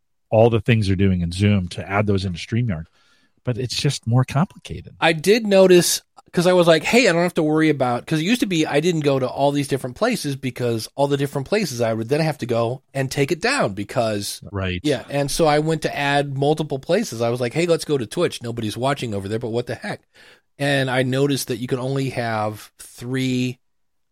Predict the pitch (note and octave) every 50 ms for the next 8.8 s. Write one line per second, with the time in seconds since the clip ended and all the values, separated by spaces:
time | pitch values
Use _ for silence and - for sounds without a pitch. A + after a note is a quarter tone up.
0 | _ - C3 B2+ B2 - - F3 E3+ D3 - - - - - - - A#2+ A#2+ B2
1 | A#2 C3 B2 A2+ G#2 G#2 G2+ F#2 E2+ - _ _ _ _ _ - A#2 - - -
2 | D3 C3+ A#2 G2 - B2 A#2+ B2 B2 - B2 A#2 A2 - - A2 G#2 G#2 A2 A2+
3 | A#2+ A#2+ B2+ C3 - A2+ - - - A#2 A2 G#2+ G#2+ - - - A#2 A2+ G#2+ G#2+
4 | G#2 A2+ G#2+ G2+ _ _ _ _ _ _ _ _ - A2 G2+ - C#3 C3+ C3 -
5 | - B2 A2 - A#2 G#2+ - - A2 G#2 G#2 - B2 A2+ B2+ D3 F3+ G3+ - -
6 | F#2+ F#2+ G2+ G2 F#2 F2 F#2+ G#2 G#2 A2+ A#2 B2+ C#3 C3+ - B2 - A#2 A#2 A2
7 | G#2+ - - - - F3+ - - B2+ B2 B2 B2 C3+ C3 C3+ D3+ D#3+ F3 F3+ F3+
8 | F3+ F#3 F#3+ F#3+ F#3 F3 F3+ F3+ F3 E3+ D#3+ - - G2 G2+ G2+